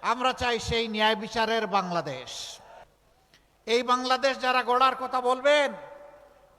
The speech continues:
তাদের নিজেদের চরিত্র দিয়ে প্রমাণ করতে হবে যে তারা এটার উপযুক্ত। কোনো অসৎ দুর্নীতিবাজ তারা যদি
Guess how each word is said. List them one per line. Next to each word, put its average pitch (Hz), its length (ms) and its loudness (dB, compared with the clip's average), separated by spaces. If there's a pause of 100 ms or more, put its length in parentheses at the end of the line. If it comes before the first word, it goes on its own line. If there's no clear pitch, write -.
(140)
তাদের 254 320 -6
নিজেদের 247 580 -2
চরিত্র 277 520 -2
দিয়ে 269 200 0
প্রমাণ 247 380 0
করতে 247 320 -4
হবে 233 260 -2
যে 226 100 -4
তারা 226 280 2
এটার 208 260 -2
উপযুক্ত। 180 600 -8 (1800)
কোনো 247 220 0
অসৎ 311 440 8 (880)
দুর্নীতিবাজ 320 800 4 (800)
তারা 294 240 6
যদি 330 540 0